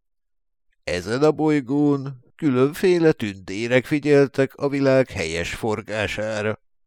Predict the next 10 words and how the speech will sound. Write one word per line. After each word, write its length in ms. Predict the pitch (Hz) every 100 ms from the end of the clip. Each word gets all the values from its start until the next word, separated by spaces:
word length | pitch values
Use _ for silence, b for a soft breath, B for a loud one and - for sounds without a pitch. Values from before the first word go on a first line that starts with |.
| _ _ _ _ _ _ -
Egyesek 580 | 131 92 92 - 73
az 120 | 55 -
élőlényekre 920 | - 175 170 170 165 160 147 151 151 147
vigyáztak, 1000 | 143 135 135 131 - 123 117 _ - _
mások 560 | - 95 - 107 - _ -
óvták 760 | 110 107 92 - 95 98 -
a 180 | - 82
vizet, 580 | - 120 113 113 110 _ - _ -
a 180 | -
földet, 880 | - 76 101 101 104 104 101 _ -